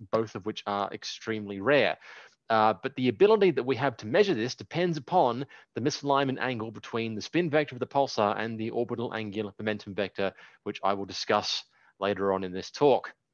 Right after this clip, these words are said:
Another major one that we hope to make a measurement of is the post-Keplerian parameter describing the relativistic orbital deformation, also referred to as delta theta.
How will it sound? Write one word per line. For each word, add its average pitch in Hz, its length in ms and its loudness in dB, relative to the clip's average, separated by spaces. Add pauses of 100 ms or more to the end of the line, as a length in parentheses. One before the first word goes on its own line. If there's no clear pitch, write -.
(600)
Another 180 480 6
major 135 380 2
one 123 160 4
that 127 80 0
we 117 80 -6
hope 117 160 -2
to 113 80 -8
make 107 220 -6
a - 20 -6
measurement 110 340 -2
of 139 260 2
is 120 200 -6
the 120 280 -4 (440)
post-Keplerian 135 680 0
parameter 127 420 0
describing 117 560 -2
the 107 160 -6
relativistic 135 640 -2
orbital 120 280 -2
deformation, 123 720 -2 (360)
also 107 240 -4
referred 104 360 0
to - 120 -6
as 98 160 -6
delta - 340 0
theta. 208 500 0